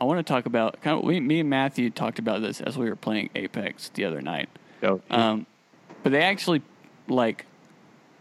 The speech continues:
Speaker 1: patched some things that I think kind of went unnoticed. Um, so the Sentinel, what,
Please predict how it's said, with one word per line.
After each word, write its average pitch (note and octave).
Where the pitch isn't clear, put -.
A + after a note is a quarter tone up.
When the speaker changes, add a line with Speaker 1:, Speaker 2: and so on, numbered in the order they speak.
Speaker 1:
patched D3
some A2+
things A2+
that A#2
I A2+
think A2
kind C3+
of C3
went A#2+
unnoticed. A#2
Um, A2
so C3
the -
Sentinel, C3+
what, B2+